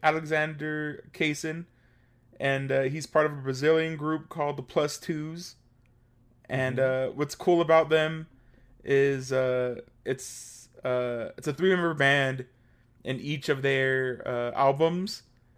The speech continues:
Speaker 1: has, like, oh, Alexander Kaysen plus two,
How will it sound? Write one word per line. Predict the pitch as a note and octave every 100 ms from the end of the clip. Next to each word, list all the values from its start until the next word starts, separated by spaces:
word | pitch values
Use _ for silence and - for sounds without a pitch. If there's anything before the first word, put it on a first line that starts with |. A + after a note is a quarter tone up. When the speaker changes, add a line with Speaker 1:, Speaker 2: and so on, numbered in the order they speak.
| _
Speaker 1:
has, | - C3+ B2+
like, | B2+ B2+ B2 - _ _ -
oh, | C3+ A#2+
Alexander | - D3+ D3+ C#3 C#3+ C#3+ C#3
Kaysen | D3 C#3 C#3+ C3+
plus | - C#3 B2+ -
two, | E3 C#3 C3 B2